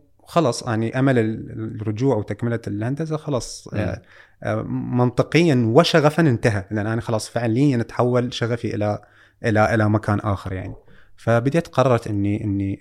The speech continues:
Speaker 1: آه، إني أدرس. فأتذكر ال-، المفارقة، أنا تقريبًا أكو قاعدة أنا سويتها ببالي من مشاهدة الأفلام، ظليت تقريبًا سنة أحللها لحد ما، آه، يعني طلعت شيء بأنه هذا يتسوى بهالطريقة.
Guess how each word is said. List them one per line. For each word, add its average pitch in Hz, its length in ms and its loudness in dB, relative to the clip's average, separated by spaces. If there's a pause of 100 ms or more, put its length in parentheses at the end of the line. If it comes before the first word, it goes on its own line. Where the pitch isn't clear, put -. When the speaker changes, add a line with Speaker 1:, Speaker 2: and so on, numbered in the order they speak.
Speaker 1:
آه، 104 320 -6
إني 104 220 0
أدرس. - 420 -8 (320)
فأتذكر 127 680 2
ال-، 123 260 0
المفارقة، 123 640 0
أنا 117 80 0
تقريبًا 147 480 -4 (1000)
أكو - 160 -2
قاعدة 139 340 4
أنا 135 80 4
سويتها 113 320 2
ببالي 110 280 4
من 120 120 4
مشاهدة 120 300 -2
الأفلام، 113 320 -4
ظليت 127 280 -2
تقريبًا 120 380 -2
سنة 123 460 2
أحللها 110 800 0 (440)
لحد 110 340 -2
ما، 110 360 -2 (140)
آه، 104 420 -6
يعني 104 680 -4 (120)
طلعت 123 340 0
شيء 151 240 -2
بأنه 117 220 0
هذا 123 240 0
يتسوى 175 680 -2 (440)
بهالطريقة. 104 560 -6